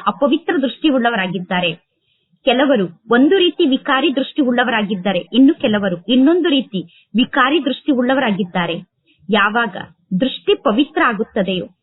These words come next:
ಆಗ ನೀವು ಕರ್ಮಾತೀತ ಸ್ಥಿತಿಯನ್ನು ರೂಪಿಸಿಕೊಳ್ಳುತ್ತೀರಾ.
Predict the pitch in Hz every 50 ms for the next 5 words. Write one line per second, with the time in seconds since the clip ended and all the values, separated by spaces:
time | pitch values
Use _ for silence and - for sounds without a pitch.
0 | _ - 196 202 226 285 - 349 311 285 254 220 175 165 175 _ - 254 220 226
1 | 214 240 262 277 311 - - 302 277 - 339 - _ - 269 - - 285 302 294
2 | 339 294 269 247 - 311 - - 349 - - 214 202 196 185 - - 202 180 180
3 | -